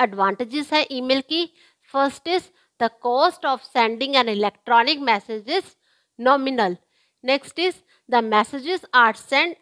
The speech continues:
and received instantly. Next is we can attach pictures, videos, sounds to our emails and send it to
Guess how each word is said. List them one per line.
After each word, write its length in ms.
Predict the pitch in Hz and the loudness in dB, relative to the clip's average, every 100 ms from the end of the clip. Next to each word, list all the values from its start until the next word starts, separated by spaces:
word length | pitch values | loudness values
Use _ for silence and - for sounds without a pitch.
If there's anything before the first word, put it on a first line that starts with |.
| - | -6
and 180 | 233 | -6
received 480 | 214 - - 311 349 _ | -6 -12 -8 -6 -6 _
instantly. 800 | 277 254 - 254 226 - 202 185 _ _ _ - | -12 -12 -4 -2 -2 -4 -6 -6 _ _ _ -4
Next 380 | 254 269 - - | 0 0 -2 -4
is 240 | 349 - _ _ | -4 -6 _ _
we 200 | 208 240 | -10 -8
can 240 | 294 330 311 | -4 -2 -2
attach 520 | 240 - 254 285 302 - | -4 2 4 4 2 -14
pictures, 540 | 254 208 - 311 349 - 233 | -20 -20 -8 -2 -2 -4 -16
videos, 500 | 214 220 226 311 - _ | -16 -12 -8 -6 -8 _
sounds 420 | 233 214 294 - | -2 -2 -2 -6
to 120 | - | -4
our 240 | 269 226 202 - | 4 4 4 -6
emails 480 | 196 202 269 349 - _ _ | -12 -4 -2 -2 -6 _ _
and 180 | - 262 | -6 -6
send 380 | - 285 294 269 | -4 0 0 0
it 240 | 254 - - | -2 -4 -8
to 160 | 370 | -8